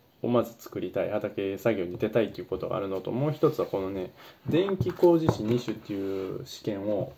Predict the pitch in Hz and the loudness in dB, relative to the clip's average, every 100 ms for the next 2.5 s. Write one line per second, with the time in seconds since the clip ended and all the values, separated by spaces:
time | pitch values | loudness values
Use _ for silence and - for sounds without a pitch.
0 | - 123 120 113 113 98 95 98 95 - | -4 2 6 8 6 4 -2 -2 2 4
1 | 147 113 151 147 135 104 - 120 98 90 | 4 6 6 6 6 4 0 0 0 -2
2 | - - 101 95 90 | -6 -4 -2 0 -4